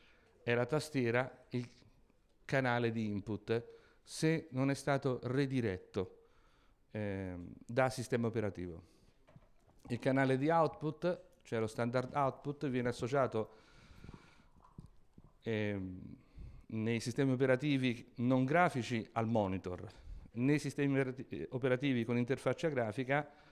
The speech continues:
ad un particolare terminale che viene detto ter-, console, che nei sistemi operativi, appunto, che conosciamo noi, lo potete vedere o non vedere,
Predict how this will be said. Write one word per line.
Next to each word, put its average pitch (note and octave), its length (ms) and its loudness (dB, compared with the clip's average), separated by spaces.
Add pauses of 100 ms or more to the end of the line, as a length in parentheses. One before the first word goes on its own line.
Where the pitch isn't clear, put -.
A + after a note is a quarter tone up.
(260)
ad A#2+ 540 -4
un C3+ 140 2
particolare C#3 640 4
terminale C3 580 0
che A2+ 60 -4
viene A2 140 -2
detto A2 260 -4
ter-, A2+ 300 -6
console, B2 720 -2 (580)
che C3+ 340 -2
nei A2+ 340 -2
sistemi B2+ 220 0
operativi, B2 680 0 (200)
appunto, A2 760 0
che A2 120 -8
conosciamo B2 460 -2
noi, C3 340 2
lo A2+ 160 0
potete B2 340 0
vedere B2+ 380 4
o A2+ 80 2
non A#2+ 160 2
vedere, G#2+ 500 0